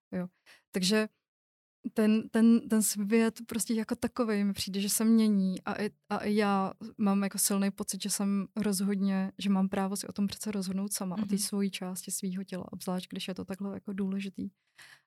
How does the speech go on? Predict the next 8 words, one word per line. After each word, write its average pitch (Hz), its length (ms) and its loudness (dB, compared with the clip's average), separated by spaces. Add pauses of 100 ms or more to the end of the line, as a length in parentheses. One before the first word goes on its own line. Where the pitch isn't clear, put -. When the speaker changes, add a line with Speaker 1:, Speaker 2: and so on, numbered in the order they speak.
Speaker 1:
A 208 40 0
že 202 140 2
to 202 220 -2
patří 202 440 -2
prostě - 340 -4
do 190 80 -2
té, 196 360 -2 (1900)
ehm, 190 920 2